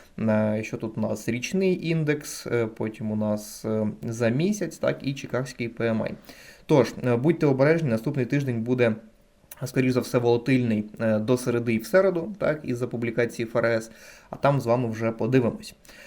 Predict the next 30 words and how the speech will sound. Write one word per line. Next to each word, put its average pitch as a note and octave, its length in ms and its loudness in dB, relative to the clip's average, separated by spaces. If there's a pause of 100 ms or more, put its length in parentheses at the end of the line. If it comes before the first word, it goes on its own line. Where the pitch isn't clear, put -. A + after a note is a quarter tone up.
(280)
Так, - 360 0
е, A#2+ 360 6
щодо D#3+ 280 2
новин D#3+ 280 4
на A#2+ 60 2
наступний B2 340 -4
тиждень C#3 280 0
з A#2+ 40 -4
вами B2 180 2
подивились, C3 560 2
давайте C3+ 300 2
перейдемо A#2+ 400 0
до A2+ 100 0
графіків. B2 520 0 (260)
Е, A2+ 180 0
також C3 260 -2
почнемо A#2+ 380 -4
з - 80 -10
індексу B2+ 320 -2
долара A#2 300 2
С C3+ 120 -8
Ш D#3+ 180 -4
А G3 160 2
і C#3+ 100 -2
бачимо, C3+ 360 -2
почалась, B2 400 -2
зда-, B2+ 200 -6
здається, A2+ 340 -4
якась A#2 200 -6
корекція. - 580 -2